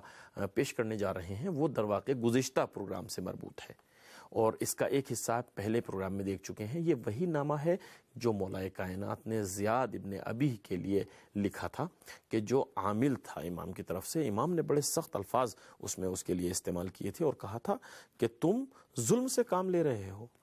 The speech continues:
اس لیے کہ جو یہ ٹیکس اور جو یہ تم حاصل کرتے ہو،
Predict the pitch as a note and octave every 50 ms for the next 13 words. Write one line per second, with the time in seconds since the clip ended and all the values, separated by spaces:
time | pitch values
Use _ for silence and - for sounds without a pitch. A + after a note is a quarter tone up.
0 | _ - - - - - A#2 - A#2 A#2 C#3 F#3+ A#3+ B3 - A3 F3 C#3 C#3 B2+
1 | A#2 A2 A#2 C3+ D#3+ E3+ D#3+ _ - B2+ E3+ F3+ - - - - - _ _ -
2 | - A2+ G#2+ F#2+ G2+ - - - - - - - A2 G#2 - A2 A2 A2 A2 A2+
3 | A2+ A2 - - - A2+ A2 G#2+ G#2+ G#2 G2 - G#2+ G#2+ - - - A3 A3 -
4 | - - - - G2 F#2+ F#2 B2 D3 G#3+